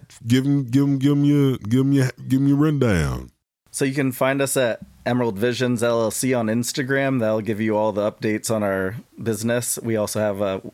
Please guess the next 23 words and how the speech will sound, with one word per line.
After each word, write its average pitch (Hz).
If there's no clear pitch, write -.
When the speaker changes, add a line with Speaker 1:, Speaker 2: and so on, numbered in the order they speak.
Speaker 2:
emerald 107
visions 107
L 107
L 101
C 113
dot 101
com, 110
but 104
you'll 120
be 135
able 139
to 131
find 127
us 127
at 113
Lamoille 127
County 127
Cannabis, 123
somewhere 123
on 120
the 117
mountain. 113
Um, 98